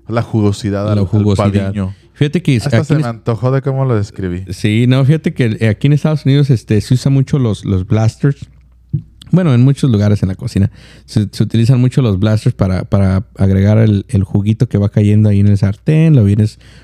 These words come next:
Speaker 2: como, este, bañando,
Speaker 1: Sí, claro.
Speaker 2: bañando al pavo. Este, y este, esta técnica, la verdad que, eh, de, de poner la mantequilla y proteger un poco el, el, el pavo, este, pues,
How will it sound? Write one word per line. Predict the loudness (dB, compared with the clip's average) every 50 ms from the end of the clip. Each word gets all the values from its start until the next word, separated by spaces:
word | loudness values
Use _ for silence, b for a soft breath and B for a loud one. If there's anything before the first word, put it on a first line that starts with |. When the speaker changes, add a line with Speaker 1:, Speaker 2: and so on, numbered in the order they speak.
| B B -4
Speaker 2:
como, | -2 0 0 0 0 0 0 0 -2 0
este, | -2 -2 -2 -2 -2 -2 0 0
bañando, | 2 2 4 4 4 2 2 2 2 2 2 0 -2 -8 b b b
Speaker 1:
Sí, | b -8 -6 -6 -4
claro. | -2 -2
Speaker 2:
bañando | 0 0 0 0 2 2 2 2
al | 0 0
pavo. | 0 -2 0 0 0 0 -2 -4 B B B B B B -10 B
Este, | 0 0 0 0 -2 -2 -4 -4 -4 -2 0
y | 0 2 2 2
este, | 0 -2 -4 -4 -2 0 0 2 2 2 0 -2 -2 -2 -2
esta | -2 0 -2 -6
técnica, | -4 -4 -2 0 0 -2 -2 -2 -2
la | -2 0
verdad | 0 0 0 0 -2
que, | -2 -2 -2 0 2 2 0 0 -2 -6 _ -4
eh, | -2 -2 0 0 0
de, | 0 -2 -2 -2 -4
de | -4 -2
poner | -2 0 0 2 2 2 2 2
la | 2 2
mantequilla | 4 2 2 0 0 -4 -4 -2 0 2 2 2 2 2 0 0 -2
y | -2 -2
proteger | 0 0 -2 0 0 -4 -4 -4 -2 -2 0 2
un | 2 0
poco | 0 0 0 -2 0 0 -2 0 -2 -2 -2
el, | 0 0 0 0 -2 -4 -4
el, | -4 -4 -4 -4 -6 -8 -10 -12 -16 -18 b b b b b b b b b b
el | -2 -2 -2
pavo, | 0 -2 -2 0 0 0
este, | 0 -2 -4 -2 -2 0 0 0 -2 -4
pues, | -4 _ -2 -2 -2 -2 -8 -20